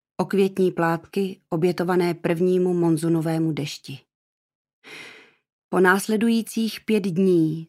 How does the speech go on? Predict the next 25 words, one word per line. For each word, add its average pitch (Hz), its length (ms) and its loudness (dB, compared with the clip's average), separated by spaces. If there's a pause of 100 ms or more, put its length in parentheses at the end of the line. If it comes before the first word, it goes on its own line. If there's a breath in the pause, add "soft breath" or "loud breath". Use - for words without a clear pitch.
zůstal 180 480 -2
princ 180 380 0
na 165 120 2
místě 175 560 -2
a 170 80 -6
popíjel 185 640 -2
tmavé 165 500 0
víno. 151 400 -2 (1600)
Těchto 190 260 -2
dvanáct 185 600 0
východů 196 640 -2
a 170 40 -4
západů 175 460 -2
slunce 175 540 -2
obsáhlo 180 520 -6
celý 175 480 -2
jeho 170 220 -2
život. 156 340 -6 (1300 loud breath)
Po 185 120 -2
celý 214 340 0
rok 190 300 -2
myslel 175 420 0
jen 180 360 2
na 180 80 2
ně. 160 300 -2